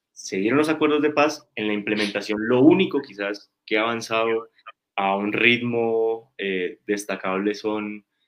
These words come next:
Eh, un aspa de la comunicativa de las emisoras de paz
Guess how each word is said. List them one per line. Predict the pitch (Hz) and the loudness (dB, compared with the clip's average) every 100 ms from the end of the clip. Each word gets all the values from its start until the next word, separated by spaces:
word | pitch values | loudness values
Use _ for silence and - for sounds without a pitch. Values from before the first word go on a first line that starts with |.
| _ _ | _ _
Eh, | 101 98 95 90 87 - | -6 -2 -2 -4 -6 -6
un | 107 | -6
aspa | 117 117 - 117 | -4 -4 -2 -2
de | |
la | 110 104 | 0 -4
comunicativa | - 101 95 92 90 98 | -8 -8 -8 -8 -8 -2
de | 113 | -2
las | 101 | -2
emisoras | 95 87 90 98 | -6 -8 -8 -4
de | 104 | -4
paz | 92 95 92 - | -4 -8 -10 -18